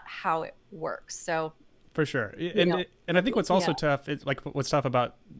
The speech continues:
Speaker 2: that particular, you know, uh, you know, being in that line of, or that line of work, or, you know, being interested in that field, is there are so many charlatans that are good at cold reading, like, very good
Speaker 1: Yeah.
Speaker 2: at it.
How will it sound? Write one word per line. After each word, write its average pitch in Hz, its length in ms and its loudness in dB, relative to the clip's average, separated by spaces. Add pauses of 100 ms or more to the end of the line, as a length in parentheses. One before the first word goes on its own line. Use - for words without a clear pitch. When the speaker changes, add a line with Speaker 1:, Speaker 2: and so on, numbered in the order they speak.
(240)
Speaker 2:
that 131 200 4
particular, 113 680 -2 (140)
you 123 100 -4
know, 98 200 -6 (180)
uh, 107 280 -4 (240)
you 151 140 -2
know, 123 100 2
being 131 360 0
in 127 60 0
that 120 140 -2
line 117 240 0
of, 104 240 -8
or 139 120 -2
that 123 200 -6
line 127 80 -2
of 120 80 -4
work, 165 220 2
or, 123 220 0
you 139 100 0
know, 120 120 -2
being 131 220 0
interested 120 320 -2
in 113 60 -4
that 110 160 -8
field, 135 280 0
is 113 100 -4
there 120 160 0
are 120 200 4
so 156 180 -2
many 151 160 2
charlatans 156 600 -2
that 123 180 0
are 127 200 4
good 120 220 0
at 117 120 -4
cold 123 240 -4
reading, 151 300 0
like, 101 160 -6
very 117 340 0
good 120 160 0
Speaker 1:
Yeah. 131 100 2
Speaker 2:
at 135 60 0
it. 160 200 0